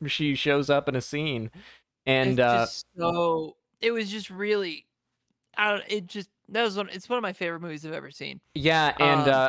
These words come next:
Speaker 1: I mean, that, and that's just, like, chemistry, you know? Like, you get one of the best actors with one of the best,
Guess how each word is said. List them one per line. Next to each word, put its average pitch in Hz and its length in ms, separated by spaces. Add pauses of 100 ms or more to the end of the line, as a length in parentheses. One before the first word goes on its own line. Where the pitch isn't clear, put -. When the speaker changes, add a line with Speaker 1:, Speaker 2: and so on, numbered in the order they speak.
Speaker 1:
I 156 80
mean, 160 260
that, 160 180 (920)
and 160 180
that's 170 280
just, - 340
like, 123 260 (140)
chemistry, 135 800
you 120 180
know? 110 300
Like, 117 220
you 120 60
get 123 160
one 127 120
of 120 60
the 120 60
best 120 340
actors 117 640
with 113 140
one 113 160
of 110 60
the 113 60
best, 117 560